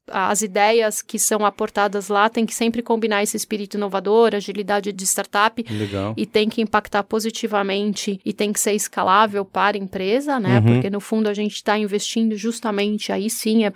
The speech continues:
Speaker 1: pra gente escalar isso pra empresa. A gente já lançou globalmente mais de quatorze desafios.
Speaker 2: Então não é uma iniciativa brasileira,
Speaker 1: Não.
Speaker 2: né? Tá no mundo todo.
Speaker 1: Não, não foi uma iniciativa brasileira, ela tá no mundo todo.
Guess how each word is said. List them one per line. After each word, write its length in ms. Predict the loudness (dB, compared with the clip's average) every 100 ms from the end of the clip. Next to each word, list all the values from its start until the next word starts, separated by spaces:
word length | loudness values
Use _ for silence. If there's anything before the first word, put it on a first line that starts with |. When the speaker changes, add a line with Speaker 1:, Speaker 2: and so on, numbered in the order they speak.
| -2
Speaker 1:
pra 160 | 0
gente 400 | 2 2 0 0 -2 -2
escalar 540 | -4 -2 2 4 4
isso 180 | 2 -4
pra 140 | -6 -6
empresa. 480 | -4 0 2 2 0 -6 -4
A 140 | -4
gente 360 | -2 -4 -4 -4
já 180 | 0
lançou 840 | 2 0 -2 -4 0 2 2 0 -2
globalmente 760 | 0 2 4 2 0 -2 -2 -4
mais 260 | -2 -4
de 80 | -4
quatorze 420 | -4 -2 0 0
desafios. 720 | -4 -2 -4 -2 0 0 -2 -6
Speaker 2:
Então 260 | -6 0 0
não 140 | 2
é 40 | 2
uma 120 | 2
iniciativa 720 | 0 0 -4 -6 -4 0 0
brasileira, 640 | 2 0 0 0 0 2 2 2
Speaker 1:
Não. 60 |
Speaker 2:
né? 140 | 2 0
Tá 160 | 0
no 100 | 0
mundo 240 | 0 0 -4
todo. 280 | -2 0 2
Speaker 1:
Não, 300 | 2 0 -2
não 180 | -6 -6
foi 240 | -2 0
uma 80 | 0
iniciativa 580 | -2 -4 -6 -6 -2 0
brasileira, 640 | 2 0 0 0 2 4 4
ela 180 | 4
tá 180 | 2 0
no 140 | 0 -4
mundo 400 | -4 -4 -4 -4
todo. 440 | 0 2 2 -2